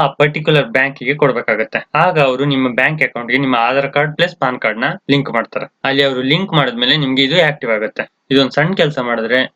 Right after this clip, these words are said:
ಇದು ಆಕ್ಟಿವ್ ಆದ್ಮೇಲೆ ನಿಮ್ಮ ಗೃಹಲಕ್ಷ್ಮಿ ಅಮೌಂಟ್ ನಿಮ್ಮ ಅಕೌಂಟ್ ಗೆ ಕ್ರೆಡಿಟ್ ಆಗುತ್ತೆ.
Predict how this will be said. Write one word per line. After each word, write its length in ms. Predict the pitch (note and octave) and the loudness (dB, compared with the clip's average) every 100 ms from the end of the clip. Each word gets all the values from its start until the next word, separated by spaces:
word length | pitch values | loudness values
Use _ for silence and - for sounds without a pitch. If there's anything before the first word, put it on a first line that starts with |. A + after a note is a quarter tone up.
| _ | _
ಇದು 140 | C3 C3 C3 | 0 2 2
ಆಕ್ಟಿವ್ 300 | D#3 E3+ C#3 | 0 0 0
ಆದ್ಮೇಲೆ 300 | B2 B2+ C#3 | 0 0 2
ನಿಮ್ಮ 240 | D3 E3 | 4 4
ಗೃಹಲಕ್ಷ್ಮಿ 580 | D3 C3 D#3 D3+ - B2 | 2 4 4 2 0 -2
ಅಮೌಂಟ್ 320 | A#2 A2+ A2+ D3+ | -2 -2 0 4
ನಿಮ್ಮ 200 | C#3 D#3+ | 4 4
ಅಕೌಂಟ್ 320 | C3 - A2+ | 2 -4 -6
ಗೆ 100 | E3 | -4
ಕ್ರೆಡಿಟ್ 320 | D#3+ D#3 A#2 A2 | 0 0 0 -2
ಆಗುತ್ತೆ. 320 | G2+ - | -2 -8